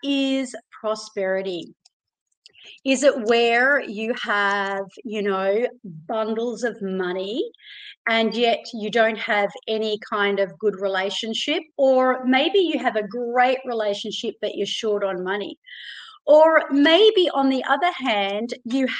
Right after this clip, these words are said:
have lots of money, you have a great love life, you have a great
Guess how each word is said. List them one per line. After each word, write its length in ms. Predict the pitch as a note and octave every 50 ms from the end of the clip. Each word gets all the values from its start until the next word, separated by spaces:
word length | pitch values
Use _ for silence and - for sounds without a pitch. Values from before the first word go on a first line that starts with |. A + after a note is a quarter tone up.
| - -
have 320 | - B3 B3+ B3+ B3+ C4 B3+ B3+ - -
lots 520 | A#3 A3+ A3 A3 A3+ B3 - - - -
of 80 | E4 D4+
money, 480 | - C#4+ C4 B3 A#3+ A#3+ A#3+ B3 C4+ C4+ B3 - - - - - - -
you 160 | A#3 B3+ A#3
have 580 | A#3+ A#3+ B3 A3+ A3+ A3+ A3 A3 A3+ A3 A3 A3 - - _ _ -
a 80 | B3+ A#3
great 440 | G#3 G#3 G#3 G#3+ A3 A#3+ D4 - -
love 420 | - B3+ B3+ A#3+ A#3 A#3 G#3 G#3 B3
life, 440 | A#3 A3+ A3 A3 G#3+ A3 A#3+ A#3 - _ _ -
you 120 | G#3 G#3
have 180 | G#3 G3+ G3+ G3
a 80 | F#3+
great 460 | F#3+ F#3 G3 G#3 G#3+ A3 B3+ D4 C4